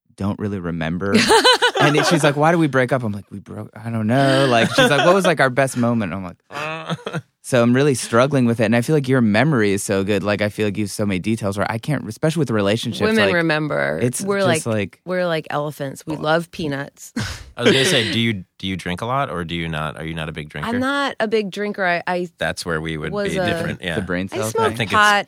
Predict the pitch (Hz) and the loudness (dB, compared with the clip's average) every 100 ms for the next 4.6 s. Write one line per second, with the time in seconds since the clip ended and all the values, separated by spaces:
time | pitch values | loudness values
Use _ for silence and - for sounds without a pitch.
0 | - 233 233 233 214 151 151 156 165 170 | -2 -2 0 0 0 -4 -4 -8 -4 -4
1 | 156 - 143 - 139 - 131 - - - | -4 -6 -8 -8 -12 -12 -14 -14 -14 -14
2 | - - - _ _ _ - 165 165 160 | -12 -14 -18 _ _ _ -2 2 2 0
3 | - - 269 247 214 190 175 165 160 - | -8 -4 0 2 2 2 0 0 -2 -10
4 | - - 214 185 160 143 | -20 -12 -8 -4 -4 -4